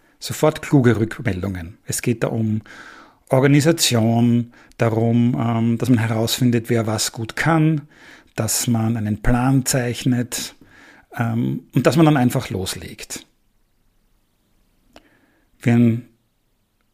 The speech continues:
Leader beginnt, der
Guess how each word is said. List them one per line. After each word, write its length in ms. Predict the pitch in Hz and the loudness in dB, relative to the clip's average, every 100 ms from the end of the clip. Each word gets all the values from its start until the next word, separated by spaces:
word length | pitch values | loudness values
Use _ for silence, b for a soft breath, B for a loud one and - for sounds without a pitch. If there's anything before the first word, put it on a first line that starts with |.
| _ - | _ -6
Leader 260 | 135 190 127 | -2 0 0
beginnt, 760 | 110 - 107 175 - - - _ _ _ - | -2 -2 0 0 0 -6 -8 _ _ _ -4
der 500 | 117 110 110 110 160 | -2 0 0 -2 -6